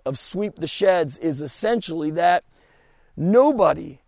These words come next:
is above or beyond a certain job description or a certain role, that you are not too big in this part of the team to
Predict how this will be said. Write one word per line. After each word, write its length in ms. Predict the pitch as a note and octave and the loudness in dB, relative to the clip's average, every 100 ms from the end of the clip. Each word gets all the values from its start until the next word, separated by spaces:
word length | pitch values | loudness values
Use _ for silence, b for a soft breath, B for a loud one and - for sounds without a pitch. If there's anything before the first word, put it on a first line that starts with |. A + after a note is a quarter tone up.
| _ | _
is 220 | E3+ D3 | -2 0
above 460 | D3 B2+ E3+ G3 F#3+ | -2 -2 4 4 6
or 120 | F#3 | 2
beyond 600 | C#3+ F3 F#3 F#3+ E3 C#3+ - | 0 0 2 2 0 -4 -6
a 140 | D#3 | -4
certain 720 | - F#3 F3+ - E3 D#3+ C#3+ _ _ _ B2 | -2 -2 -2 -4 -6 -6 -8 _ _ _ -12
job 440 | B2 F3 F3+ F3 | 0 4 6 4
description 640 | D3 - F3+ F3+ - C3+ - | 2 -4 -2 -2 -4 -8 -4
or 200 | E3 D#3 | 0 0
a 80 | C#3+ | 0
certain 520 | - G#3 G3+ D#3+ D3 | -2 0 0 -2 -2
role, 440 | E3+ F#3+ D#3 - b b b - | 0 2 2 -2 b b b -4
that 280 | D#3+ D#3 - | 0 0 -2
you 260 | F3+ A#3+ | 0 4
are 160 | G#3 F3+ | 4 4
not 400 | F#3+ G3+ G#3 F3+ _ _ _ | 2 2 0 -2 _ _ _
too 240 | - A3+ | -2 0
big 560 | F#3 F3+ G3+ F#3 D#3+ D3 | 2 6 6 6 0 -6
in 160 | D3 D#3 | -6 -4
this 160 | E3+ | -4
part 340 | - F3+ E3+ E3 | 0 2 2 0
of 140 | C#3+ | -6
the 80 | D3 | -8
team 420 | - F#3 F#3 E3+ | -4 -2 -2 -4
to 420 | - D3+ D#3+ D#3 | -4 -4 -2 -4